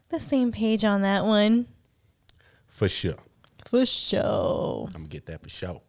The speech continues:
Speaker 1: Getting that for sure. Um,
Speaker 2: Wanna talk about ultrasounds?
Speaker 1: Yeah. So what do you feel about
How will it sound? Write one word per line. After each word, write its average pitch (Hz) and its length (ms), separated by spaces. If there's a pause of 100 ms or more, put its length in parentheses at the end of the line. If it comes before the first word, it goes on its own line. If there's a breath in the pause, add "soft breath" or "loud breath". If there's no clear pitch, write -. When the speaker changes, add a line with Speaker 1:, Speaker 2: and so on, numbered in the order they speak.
(200)
Speaker 1:
Getting - 360
that 156 300
for 180 140
sure. 151 480 (720)
Um, 160 640 (1800)
Speaker 2:
Wanna - 200
talk 101 140
about 90 160
ultrasounds? 120 540 (580)
Speaker 1:
Yeah. 165 960 (160)
So 165 880 (1500)
what 196 880 (960)
do 170 120
you 185 320
feel 170 540
about 147 500